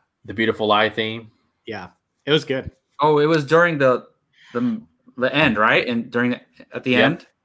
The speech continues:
Speaker 1: As she's, uh, talking to Maxwell and, well, really the whole world, which, how do you guys feel about that? Just, I, I mean, they, they touched on it briefly through the, like,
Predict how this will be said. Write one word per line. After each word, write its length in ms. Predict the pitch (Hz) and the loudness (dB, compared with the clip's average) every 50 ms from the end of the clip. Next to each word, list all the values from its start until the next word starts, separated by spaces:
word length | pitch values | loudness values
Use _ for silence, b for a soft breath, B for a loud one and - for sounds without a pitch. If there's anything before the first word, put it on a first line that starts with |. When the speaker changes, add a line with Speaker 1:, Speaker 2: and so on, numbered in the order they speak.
| _ _ _ - | _ _ _ -6
Speaker 1:
As 260 | 110 107 110 107 101 | -4 -2 -2 -2 -4
she's, 400 | - - - 117 110 104 98 110 | -6 -8 -8 -6 -6 -6 -4 -2
uh, 220 | 110 104 101 98 | 0 0 0 -2
talking 400 | 92 - 120 107 107 - 110 104 | -2 -2 -2 -2 -2 -4 -6 -6
to 60 | 98 | -6
Maxwell 680 | 95 98 101 101 101 101 - - 104 101 101 101 98 98 | -6 -6 -6 -6 -6 -8 -8 -8 -6 -4 -4 -4 -4 -4
and, 160 | 95 92 92 b b b b b b b b b b b b _ _ _ | -6 -8 -10 b b b b b b b b b b b b _ _ _
well, 280 | - 117 113 110 98 92 | -4 0 0 0 0 -2
really 260 | 101 107 110 117 113 | -4 -2 0 0 0
the 120 | 104 104 92 | 0 -2 -4
whole 260 | 92 113 110 104 95 | -2 -2 -2 -2 -2
world, 300 | 101 107 110 107 101 104 | -2 -2 0 0 0 0
which, 280 | 117 120 - - - _ _ _ _ _ | -2 -4 -4 -10 -16 _ _ _ _ _
how 100 | - 196 | -8 -4
do 60 | 254 | 0
you 80 | 277 277 | 2 2
guys 160 | 220 - - | 2 2 -2
feel 240 | - - 175 202 190 | -2 0 2 4 4
about 320 | 117 101 95 92 92 - | 4 4 2 0 0 -2
that? 300 | 98 90 87 87 85 - _ _ _ _ _ _ 147 131 156 135 | -6 -6 -6 -8 -10 -14 _ _ _ _ _ _ -20 -20 -18 -12
Just, 280 | 127 151 143 - - | -10 -10 -10 -10 -6
I, 180 | - 110 123 110 | -2 0 0 2
I 80 | 127 | 2
mean, 200 | 143 151 147 143 | 0 0 0 0
they, 320 | 135 143 143 135 - - 120 - | 0 0 0 0 -4 -8 -14 -2
they 140 | - 147 143 | 0 0 0
touched 400 | 143 - - - 180 180 - - | 0 0 0 0 0 0 -2 -4
on 120 | 170 147 139 | -2 -2 0
it 220 | 127 117 - - | -2 -2 -4 -2
briefly 580 | 120 117 131 147 143 135 - 110 101 101 104 98 | 0 2 2 2 0 -2 -2 -2 -2 -2 -2 -4
through 140 | 110 107 | -4 -4
the, 160 | 101 101 95 95 101 - | -4 -4 -4 -6 -6 -8
like, 280 | 113 104 92 90 b | -6 -4 -4 -4 b